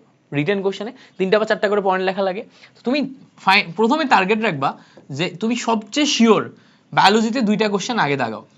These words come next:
মানে আগে হচ্ছে লিখো। কেমিস্ট্রিতেও সবচেয়ে শিওর দুইটা কোশ্চেন আগে লিখো, সবচেয়ে শিওর দুইটা কোশ্চেন।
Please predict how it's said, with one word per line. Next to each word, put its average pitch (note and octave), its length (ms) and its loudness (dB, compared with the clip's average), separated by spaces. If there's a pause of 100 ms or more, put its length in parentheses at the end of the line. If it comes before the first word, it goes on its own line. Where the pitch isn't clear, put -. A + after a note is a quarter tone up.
(120)
মানে D3+ 180 -8 (100)
আগে E3+ 200 6
হচ্ছে F3+ 240 0
লিখো। C3+ 280 -8 (800)
কেমিস্ট্রিতেও B3 540 4
সবচেয়ে A#3 500 2
শিওর D#3 420 2 (260)
দুইটা G3+ 300 0
কোশ্চেন B3 280 -2
আগে D#3+ 200 0
লিখো, C3+ 280 -6 (180)
সবচেয়ে - 360 -4
শিওর B3+ 220 2
দুইটা F#3 280 -2
কোশ্চেন। B2+ 300 -10